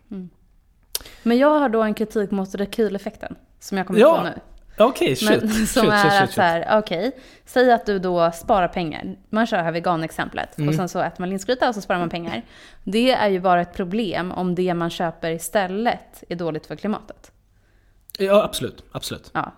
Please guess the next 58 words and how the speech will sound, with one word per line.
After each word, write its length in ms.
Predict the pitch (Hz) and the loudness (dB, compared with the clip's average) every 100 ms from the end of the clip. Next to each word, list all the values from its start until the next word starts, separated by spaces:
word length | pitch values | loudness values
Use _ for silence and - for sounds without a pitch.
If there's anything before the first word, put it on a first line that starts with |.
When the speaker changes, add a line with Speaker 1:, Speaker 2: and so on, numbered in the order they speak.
| - | -6
Speaker 1:
att 140 | 196 | 0
det 60 | 226 | 2
är 80 | 208 | 2
ändå 120 | 175 | 2
Speaker 2:
Mm. 80 | 165 | 2
Speaker 1:
en 40 | |
förutsättning. 480 | 180 170 202 - 165 | 2 2 -4 -8 -6
Säg 240 | 214 196 | -2 0
att 140 | 180 185 | 0 0
de 320 | 190 170 - | -2 -2 -4
ekomodernisterna 880 | 185 175 170 170 180 214 - 175 156 | -6 -6 -8 -8 -4 -4 -4 -8 -10
skulle 180 | - 180 | -4 -4
ha 60 | |
ett 100 | 160 | -2
samhälle 260 | 190 165 165 | -4 -6 -4
där 100 | 165 | -4
man 140 | 165 | -4
inte 180 | 170 165 | -6 -8
kan 180 | 180 180 | -8 -6
köpa 300 | - 170 381 | -4 -4 -4
någonting 260 | - - - | -4 -8 -12
som 120 | - | -12
är 40 | |
dåligt 180 | - - | -14 -16
för 100 | - | -18
klimatet. 440 | - - - - - | -18 -18 -18 -12 -6
De 140 | 190 | -4
bara, 60 | - | 0
"Allting 380 | 311 330 262 233 | -2 -2 -6 -4
som 140 | 214 | -4
vi 60 | 190 | -2
har 260 | 180 180 | 0 0
är 280 | 175 175 175 | -2 -6 -6
bra 140 | 165 | -8
för 120 | 170 170 | -14 -14
klimatet." 520 | 165 - - _ - _ _ - - | -14 -14 -18 _ -20 _ _ -14 0
Då 220 | 233 240 | 2 2
blir 180 | 170 156 | 0 -6
det 60 | |
inte 160 | 156 156 | -8 -10
ett 80 | - | -12
problem. 380 | 185 175 - 196 - _ - - - - | -12 -10 -12 -14 -20 _ -18 -18 -20 -12
Speaker 2:
Nej, 340 | - 170 190 196 | -2 2 4 2
det 80 | 196 | 2
blir 120 | 185 | 0
inte... 480 | - 143 139 135 131 175 | 0 0 2 2 -2 -4
Det 120 | 165 | -2
blir 100 | 170 | 0
inte 200 | - 147 | -2 -4
Speaker 1:
Det 60 | 127 117 | -2 2
är 40 | 208 | 4
ju 60 | |
lite 200 | 220 226 | 2 0
teoretiskt 640 | 226 214 214 - - - - | 0 2 2 -2 -6 -4 -4
kanske. 260 | 170 - - | -6 -12 -10
Speaker 2:
Ja, 360 | - 175 175 185 | -4 0 2 0
exakt. 760 | 180 - - - - - - - _ 156 | -2 -4 -4 -4 -8 -12 -14 -14 _ -6
Ehm, 720 | 143 135 131 127 123 117 | -2 0 -2 -2 -4 -6